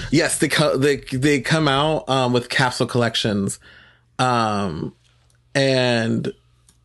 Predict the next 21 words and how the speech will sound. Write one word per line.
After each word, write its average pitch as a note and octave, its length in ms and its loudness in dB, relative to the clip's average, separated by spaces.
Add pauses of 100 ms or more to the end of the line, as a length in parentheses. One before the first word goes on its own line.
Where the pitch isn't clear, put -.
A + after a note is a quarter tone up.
(260)
you C3 400 4
can D#3 200 2
go D#3+ 140 4
to F3+ 60 4
Nordstrom's C3 680 2
and B2 100 4
they B2 80 6
have, A#2 840 0
um, A2 600 0 (720)
they B2+ 140 2
ha-, - 240 -2 (120)
they, C3 140 2
you B2+ 320 0 (100)
can C3+ 140 2
go B2+ 120 4
to C#3+ 60 0
Nordstrom's A#2 460 2
and A2+ 140 0
they A2 80 2
have, G#2 600 0 (560)
uh, G#2 480 0